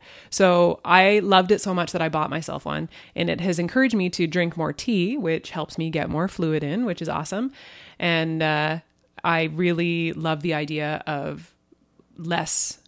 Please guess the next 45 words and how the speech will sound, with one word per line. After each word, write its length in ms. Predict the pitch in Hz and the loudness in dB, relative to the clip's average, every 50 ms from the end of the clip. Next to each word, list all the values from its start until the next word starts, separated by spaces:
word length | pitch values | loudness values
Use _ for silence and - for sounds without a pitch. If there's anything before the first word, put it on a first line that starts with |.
| - | -6
going 260 | - 175 170 165 160 | -2 -2 0 0 0
back 180 | 151 151 147 - | -2 -2 -2 -4
to 80 | - 156 | -6 -10
the 80 | - | -10
kettle. 640 | - - 262 262 262 254 240 233 233 233 226 220 - - | -6 -2 -2 0 0 0 0 0 0 -2 -2 -4 -4 -6
It's 320 | 170 156 - - - - | -6 -8 -8 -8 -6 -6
sitting 580 | - - - - - - - - 180 165 160 156 | -4 -4 -4 -4 -4 -6 -6 -4 -4 -4 -2 -2
on 120 | 151 143 | -4 -4
my 140 | 143 139 143 | -4 -6 -4
desk, 340 | 143 165 160 151 - - - | -4 -2 -2 -2 -4 -8 -10
just 200 | - 151 147 - | -12 -12 -10 -8
sitting 200 | - 160 160 151 | -8 -6 -6 -6
on 120 | 147 143 | -6 -6
a 60 | 143 | -8
trivet, 440 | - - 226 165 190 196 185 180 - - | -6 -4 -4 -2 0 2 2 0 0 -4
and, 560 | 147 151 151 147 147 143 147 151 - - - - _ | -6 -6 -6 -6 -6 -6 -6 -8 -8 -10 -12 -12 _
uh, 400 | 156 147 147 139 - 50 - - - - - - - - _ _ | -10 -10 -8 -8 -8 -8 -10 -10 -12 -14 -18 -20 -20 -20 _ _
I 40 | 160 | -10
have 180 | 151 165 147 151 | -10 -8 -6 -4
lots 260 | 151 143 - - - | -4 -4 -4 -6 -8
of 100 | 180 - | -12 -8
tea. 360 | - - 220 220 214 214 208 - - - - - | -4 -2 -2 0 -2 -2 -4 -8 -14 -20 -8 -4
I'm 100 | - 190 | 0 2
gonna 200 | 202 202 190 190 | 2 4 4 2
link 200 | 185 196 202 190 - | 4 2 2 2 2
to 300 | 208 190 185 180 170 - | 2 2 4 2 2 0
an 200 | - - 180 170 - - | 0 -2 -2 -2 -2 2
option 420 | 165 185 196 190 - - 202 180 | 4 4 4 4 0 -4 -4 -4
of 80 | 165 151 | -2 -2
this 140 | 170 160 | -2 -4
kind 180 | - - 160 160 | -2 -4 -6 -6
of 60 | 151 | -6
teapot 560 | - - 170 - 170 160 147 - - _ - - - | -6 -6 -8 -4 -2 -2 -2 -2 -6 _ -20 -8 -4
in 140 | 175 170 | -4 -2
the 60 | 156 156 | -2 -4
show 200 | - - 156 151 | -2 -2 -2 -2
notes 200 | 151 - - - | -2 -4 -4 -4
so 60 | 156 | -4
you 40 | 147 | -4
can 120 | 151 147 | -4 -4
see 120 | - 156 | -4 -2
what 100 | 160 160 | -2 -2
I'm 80 | 151 151 | -2 -2
talking 300 | 156 156 156 - - - | -4 -6 -6 -6 -8 -8
about. 200 | - - - - | -8 -8 -10 -12